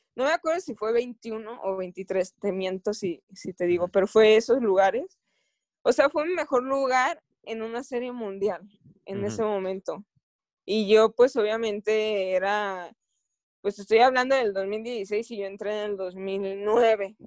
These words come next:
Speaker 1: O sea, son siete años, ¿no? Entonces, sí decía, "No manches, no, pues, no lo logré". Le mandé mensaje a Luis y Luis así, co-, me dijo, "Así vale la pena perder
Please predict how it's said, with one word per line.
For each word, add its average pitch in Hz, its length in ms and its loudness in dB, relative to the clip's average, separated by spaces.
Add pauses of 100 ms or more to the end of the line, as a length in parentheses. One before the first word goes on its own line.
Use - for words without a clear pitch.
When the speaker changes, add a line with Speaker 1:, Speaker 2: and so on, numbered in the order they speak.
(280)
Speaker 1:
O 180 100 -20
sea, 180 280 -10
son 196 220 -10
siete 202 340 -2
años, 180 280 -6
¿no? 170 220 -16 (380)
Entonces, 175 800 -4 (680)
sí - 200 2
decía, 208 320 2
"No 202 180 -4
manches, 190 640 -6
no, 190 180 -4
pues, 190 140 -2
no 190 120 0
lo 196 80 0
logré". 185 400 2
Le 190 140 2
mandé 185 300 -2
mensaje 202 360 2
a 190 60 6
Luis 196 240 2
y 190 60 -4
Luis 185 440 -4 (540)
así, 214 360 0 (180)
co-, 226 340 4
me 214 200 4
dijo, 226 240 4
"Así 269 440 0
vale 214 300 2
la 226 180 4
pena 214 280 -4
perder 175 480 -4